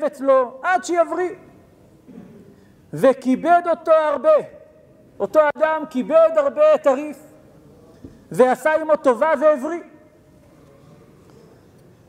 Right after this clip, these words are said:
ובהמשך הזמן, על האיש שהוא מטה ידו וירד מנכסיו ונשבר בערבונות וזולתם והתחייב לתת ממון וכולי וכולי. ואז זה הגיע לידי איזשהו דין אגב המרחץ. ואמר רבנו יצחק ז"ל,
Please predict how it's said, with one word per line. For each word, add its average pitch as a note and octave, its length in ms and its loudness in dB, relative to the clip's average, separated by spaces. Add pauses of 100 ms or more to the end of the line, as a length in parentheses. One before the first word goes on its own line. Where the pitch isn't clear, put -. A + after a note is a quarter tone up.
ובהמשך D#4+ 500 0
הזמן, D#4 440 -2
על C#4 80 0
האיש D#4+ 200 -2
שהוא C#4+ 220 0
מטה D4 240 2
ידו B3 280 2 (160)
וירד B3+ 240 -2
מנכסיו C4 520 -2
ונשבר B3+ 360 0
בערבונות C4+ 540 0
וזולתם C4 520 -2
והתחייב C4 340 0
לתת B3+ 220 -2
ממון B3+ 300 0
וכולי C4 260 0
וכולי. A3 300 -2 (500)
ואז E4 340 0
זה C#4+ 80 4
הגיע D#4 240 2
לידי D4+ 360 -2
איזשהו C#4+ 400 -2
דין D#4 460 -4
אגב B3 280 2
המרחץ. C4 680 -4 (720)
ואמר B3 400 2
רבנו E4+ 280 -4
יצחק - 360 -2
ז"ל, D#4 260 0